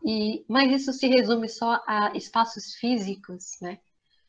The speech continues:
Quando são espaços virtuais, por exemplo, como é que esses espaços podem se fazer acessíveis, né? Como é que a acessibilidade se manifesta nesses lugares?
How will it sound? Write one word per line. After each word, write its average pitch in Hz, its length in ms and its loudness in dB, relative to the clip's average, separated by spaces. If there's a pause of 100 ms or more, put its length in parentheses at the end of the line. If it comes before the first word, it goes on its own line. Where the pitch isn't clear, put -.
(120)
Quando 240 260 4
são 269 200 2
espaços 240 520 2
virtuais, 214 720 2
por 214 140 -2
exemplo, 202 500 -2
como 233 200 2
é 269 80 0
que 277 80 -2
esses 269 200 0
espaços 240 500 0
podem 226 300 0
se 220 140 -8
fazer 208 400 -2 (420)
acessíveis, 202 840 -2
né? 190 160 -4
Como 254 300 2
é 277 40 -2
que 269 120 -2
a 247 40 4
acessibilidade 220 1000 0
se - 180 -4
manifesta 220 640 0
nesses 196 340 -4
lugares? 185 500 -4